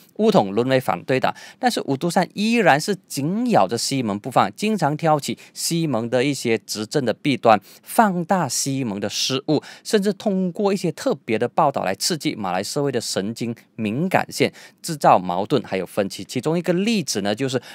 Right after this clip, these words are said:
不断炒作中文路牌的这个事件。其实这是双语路牌，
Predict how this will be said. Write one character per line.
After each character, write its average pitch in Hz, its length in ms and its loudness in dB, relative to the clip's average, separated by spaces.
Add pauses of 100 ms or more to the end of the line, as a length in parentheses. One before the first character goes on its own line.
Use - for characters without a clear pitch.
不 202 120 -2
断 196 280 4
炒 - 180 -4
作 143 180 -4 (120)
中 139 320 0
文 107 220 0
路 147 220 -2
牌 90 200 -6
的 95 80 -6
这 92 100 -8
个 107 100 -6
事 110 160 -8
件。 110 140 0 (240)
其 - 160 -2
实 156 140 -4
这 185 100 -4
是 185 140 -8
双 143 360 2
语 101 220 -4
路 135 160 0
牌， 101 180 0